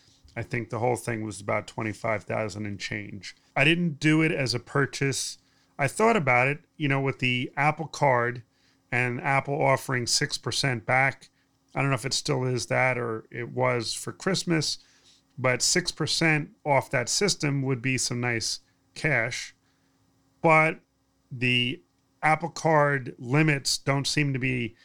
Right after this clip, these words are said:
at least the people I've spoken to, I mean, I didn't get enough limit to, to purchase twenty-six thousand dollars,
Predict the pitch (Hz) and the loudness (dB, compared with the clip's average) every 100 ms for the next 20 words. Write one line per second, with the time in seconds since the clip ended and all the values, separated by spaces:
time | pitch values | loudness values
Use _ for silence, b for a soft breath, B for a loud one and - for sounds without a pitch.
0 | b b _ 127 131 147 - 143 151 147 | b b _ 0 2 4 2 -2 -2 0
1 | 135 131 - - 131 123 123 120 117 - | 0 0 0 0 -2 -2 -2 -2 -4 -6
2 | 131 131 120 151 147 135 135 123 123 - | -4 0 2 4 4 2 0 2 0 -2
3 | 123 117 113 - 127 117 113 b b b | -2 -2 -4 -4 -2 -2 -4 b b b
4 | b b _ _ - 117 - 131 - 127 | b b _ _ -10 -6 -2 -2 -2 -4
5 | 113 - 131 117 - 120 - 117 113 107 | -4 -4 -4 0 0 -2 -4 -4 -2 -4
6 | 110 117 113 107 - - | 0 0 0 -4 -8 -10